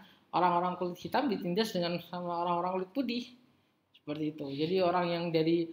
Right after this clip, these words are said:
waktu masa pembangunan Amerika itu orang-orang Afrika banyak yang diculik,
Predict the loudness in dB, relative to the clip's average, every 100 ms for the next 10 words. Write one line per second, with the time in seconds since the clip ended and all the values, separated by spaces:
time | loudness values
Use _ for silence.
0 | -10 _ _ _ _ 0 0 0 -2 2
1 | 6 6 4 2 2 2 2 0 2 2
2 | 2 2 2 2 2 2 2 0 -2 -4
3 | -2 -2 -2 -4 -4 -6 -2 2 4 4
4 | 2